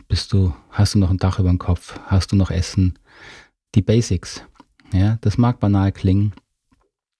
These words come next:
aber das hilft, um dann wirklich wieder auf den Boden der Tatsachen zu kommen.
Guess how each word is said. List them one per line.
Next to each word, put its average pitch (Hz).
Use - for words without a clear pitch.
aber 98
das -
hilft, 113
um 107
dann 101
wirklich 98
wieder 90
auf 90
den 87
Boden 92
der 90
Tatsachen -
zu -
kommen. 80